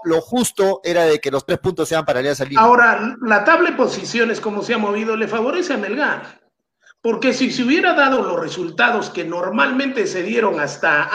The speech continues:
Speaker 2: antes de la pandemia, eh, Alianza Universidad no hubiera perdido los partidos que ha perdido.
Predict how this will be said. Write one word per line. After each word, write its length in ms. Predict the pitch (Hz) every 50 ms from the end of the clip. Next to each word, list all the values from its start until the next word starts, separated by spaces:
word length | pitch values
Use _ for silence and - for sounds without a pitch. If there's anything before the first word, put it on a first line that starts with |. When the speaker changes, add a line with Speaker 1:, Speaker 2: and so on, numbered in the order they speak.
| 214
Speaker 2:
antes 340 | 240 254 240 214 226 190 -
de 80 | 170 165
la 160 | 156 151 -
pandemia, 760 | 147 147 151 165 180 165 156 151 156 156 165 190 214 - - - _ - _ _ _ _ _ _ _ - - - - - - - - -
eh, 760 | 220 190 190 196 190 190 196 190 190 190 185 185 185 190 175 -
Alianza 420 | - 208 214 269 302 330 - 311 285
Universidad 760 | 247 247 220 208 196 180 - 214 214 214 233 254 262 285 277
no 200 | 240 247 262 262
hubiera 300 | 254 254 254 240 226 -
perdido 420 | 214 196 196 196 240 233 226 214
los 120 | 185 165 131
partidos 420 | - 170 156 - 208 208 196 - -
que 60 | 208
ha 80 | 196 -
perdido. 680 | 202 190 202 226 262 240 196 147 135 120 113 120